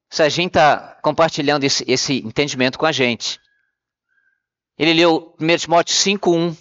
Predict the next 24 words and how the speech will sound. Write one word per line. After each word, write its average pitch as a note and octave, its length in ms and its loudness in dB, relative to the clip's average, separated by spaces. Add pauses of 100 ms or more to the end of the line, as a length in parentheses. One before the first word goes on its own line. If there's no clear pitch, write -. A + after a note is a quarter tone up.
(640)
A C#3 100 4
igreja D#3 380 2
é - 20 4
apresentada D3+ 680 2
ali D3 380 0 (340)
numa D3+ 160 0
estrutura E3 460 0
familiar. D#3 680 0 (440)
Aconselha F3 840 2
os D#3+ 360 -2
idosos D#3+ 500 2
como G#3 240 -2
pais. B2 580 0 (140)
Olha D3 200 2
aí. A2 220 -2 (1080)
Tá - 80 -2
fa-, - 180 -4
ele E3+ 140 2
tá C#4+ 120 2
falando A#3 300 0
do A#3 80 6
ambiente F#3+ 340 0
da A#3 120 2
igreja. F#3 520 2